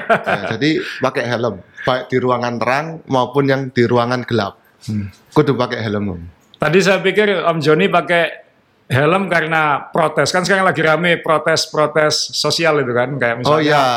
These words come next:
Speaker 2: berlutut untuk
Speaker 1: Ini
Speaker 2: rasialisme.
Speaker 1: untuk, bukan protes, untuk mengingatkan.
Speaker 2: Iya.
Speaker 1: Supaya yang di jalan itu, yang s-, lagi ketol sepedaan itu pakai helm.
Speaker 2: Ya, memang orang-orang pada males pakai helm semua sekarang. Bukan males ya, mungkin belum, belum paham,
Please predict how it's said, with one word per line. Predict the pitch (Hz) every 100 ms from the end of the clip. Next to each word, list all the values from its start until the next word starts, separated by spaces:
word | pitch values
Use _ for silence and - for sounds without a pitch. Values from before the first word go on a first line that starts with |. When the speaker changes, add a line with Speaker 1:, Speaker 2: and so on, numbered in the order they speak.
| 113 107
Speaker 2:
berlutut | 156 156 160 156 196 202 175
untuk | 165 170 160 - _ -
Speaker 1:
Ini |
Speaker 2:
rasialisme. | 147 147 156 147 151 170 165
Speaker 1:
untuk, | 156 156 151 151 -
bukan | 135 139 139
protes, | 139 131 123 113 104
untuk | 135 139 135
mengingatkan. | 135 127 117 104 - 104 95 87 -
Speaker 2:
Iya. | 123 127 110
Speaker 1:
Supaya | 95 113 107 117 123
yang | 113
di | 95
jalan | 107 101 107 110
itu, | 107 113 117 135 147 151 -
yang | 113 110
s-, | - - 110
lagi | 113 110 107 104 101 - _ -
ketol | - 131 123 113
sepedaan | - - 120 120 107 113 117
itu | 127 147 156 - _ _ -
pakai | 117 113 107
helm. | 107 104 95 85 80
Speaker 2:
Ya, | 113 120 127
memang | 131 151 147 135 - _ _ _ -
orang-orang | 147 147 147 156 151
pada | 151 135 135
males | 139 156
pakai | 143 143
helm | 131 135 135
semua | 135 139 151
sekarang. | 127 131 139 151 135
Bukan | 151
males | 156 180 156
ya, | 139
mungkin | 139 170 151
belum, | 143 139 123
belum | 143 135
paham, | 143 139 139 120